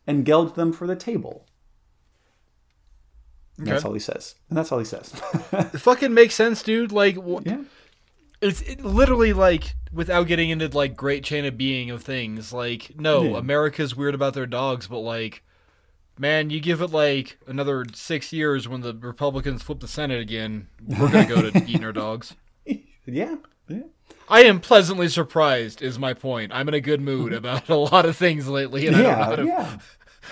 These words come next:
Speaker 1: Yeah,
Speaker 2: I
Speaker 1: right.
Speaker 2: am cautiously optimistic and don't know how to take it, so I'm just becoming,
Speaker 1: <laughs>
Speaker 2: like, presently
Speaker 1: Just,
Speaker 2: shitty.
Speaker 1: like, rolling, yeah, just rolling with the punches. Um, a few other kind of interesting, uh, tidbits here from, from Galen.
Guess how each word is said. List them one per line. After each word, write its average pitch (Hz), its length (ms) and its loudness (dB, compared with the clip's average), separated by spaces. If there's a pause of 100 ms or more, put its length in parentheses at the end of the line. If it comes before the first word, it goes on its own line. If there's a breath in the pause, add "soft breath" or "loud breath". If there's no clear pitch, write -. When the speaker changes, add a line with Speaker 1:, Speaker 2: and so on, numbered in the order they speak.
Speaker 1:
Yeah, 226 120 -6
Speaker 2:
I 208 60 10
Speaker 1:
right. 180 140 6
Speaker 2:
am 170 160 4
cautiously 185 580 4
optimistic 151 600 0
and 127 120 -4
don't 135 160 -2
know 135 80 -4
how 139 140 -4
to 131 60 -4
take 123 360 -10
it, 104 160 -10 (240 loud breath)
so 139 200 0
I'm 165 120 6
just 147 140 0
becoming, 143 420 -2
Speaker 1:
<laughs> 131 120 -2
Speaker 2:
like, 127 220 -6 (520 loud breath)
presently 131 540 0
Speaker 1:
Just, 147 200 2
Speaker 2:
shitty. 127 220 6
Speaker 1:
like, 107 100 0
rolling, 156 340 4
yeah, 156 160 4
just 113 180 -6
rolling 156 280 -2
with 160 100 -4
the - 60 -16
punches. - 380 -14 (640 soft breath)
Um, 135 600 4
a - 60 -16
few 214 240 2
other 165 180 6
kind 165 200 0
of 139 120 -4
interesting, 131 680 -2 (420)
uh, 107 380 0
tidbits 123 380 -4
here 120 180 0
from, 123 180 -6
from 127 140 -6
Galen. 104 300 -2